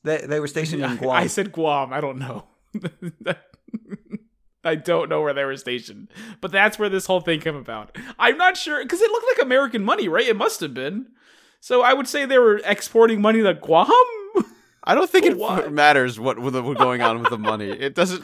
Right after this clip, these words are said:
Speaker 3: matter at all.
Speaker 2: I know, it doesn't matter at all. But now that I've thought about it for, like, a second, I'm just like, "What the fuck is this?" <laughs> What is this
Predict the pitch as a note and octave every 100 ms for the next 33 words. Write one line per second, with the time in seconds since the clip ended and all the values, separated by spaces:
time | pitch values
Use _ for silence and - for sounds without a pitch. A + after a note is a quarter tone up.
0 | C#3 D3+ C#3+ C3+ D3+ D3 - F4 F#4 E4+
1 | D4+ F4 F4 A4+ F4+ E4+ D#4 C4 B3+ C4
2 | C#4+ D#4+ D#4 C4 A3 F#3 A#3 C4 D#4+ D4+
3 | A3+ A3 A#3+ A#3 A3+ F#3+ F#3 G3 F#3 C#3+
4 | - A#3+ A3 F3 E3 E3 - C3+ B2 -
5 | _ _ _ _ _ _ _ _ - E4
6 | - F4+ A3 G#3+ - A3+ - - - _
7 | _ _ _ - - - A#4+ - - A4
8 | - A4+ G#4 G4+ E4+